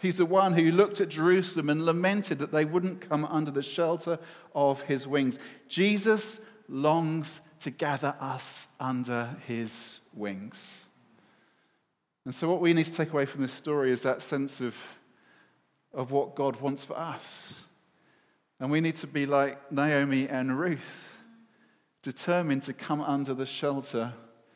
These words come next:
of the Lord's wings, to find rest, to know his mercy, his peace. And so my appeal to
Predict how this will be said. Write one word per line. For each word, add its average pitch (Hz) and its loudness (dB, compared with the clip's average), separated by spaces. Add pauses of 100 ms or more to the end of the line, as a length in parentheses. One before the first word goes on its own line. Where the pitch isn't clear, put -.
(240)
of 127 -10
the 131 -4
Lord's 123 -2
wings, 143 -4
to 123 -10
find 135 -4 (600)
rest, - -10 (1300)
to 151 -8
know 143 2
his 135 -2
mercy, 135 -6 (840)
his 127 -10
peace. - -8 (1200)
And 123 -10
so 151 -4
my 156 4
appeal 156 0
to 139 -4